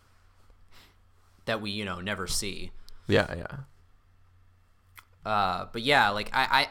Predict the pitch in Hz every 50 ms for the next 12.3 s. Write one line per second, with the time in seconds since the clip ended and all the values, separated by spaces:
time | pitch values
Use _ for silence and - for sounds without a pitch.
0 | - - - 147 147 139 - 143 135 131 - - 180 185 175 147 131 - 131 127
1 | 127 117 - - 147 131 127 127 123 120 120 117 - - 110 87 - - 120 117
2 | 117 117 - - - 107 101 101 95 98 95 92 92 92 90 - - 107 107 117
3 | 120 - - - 98 90 98 95 90 95 95 - 101 95 95 90 87 82 - 120
4 | 123 131 127 104 92 92 90 - - - - - - - - - - _ - 110
5 | 110 104 104 101 95 90 87 87 90 92 - - - - - - - - - -
6 | - - - - - - - - - - - - - - - - 107 110 104 139
7 | 156 185 180 - 156 151 143 127 110 101 - - - - - - - - 113 117
8 | 135 135 127 123 120 113 113 101 95 - 117 120 123 113 104 123 120 127 110 101
9 | 117 147 151 - - 135 123 131 160 170 185 196 196 175 139 117 110 101 - -
10 | - 131 120 107 92 92 87 - 92 107 104 - 123 123 131 127 - - - 135
11 | 123 - 117 110 107 104 101 110 104 104 107 107 104 98 98 98 101 101 98 95
12 | 92 90 90 90 90 87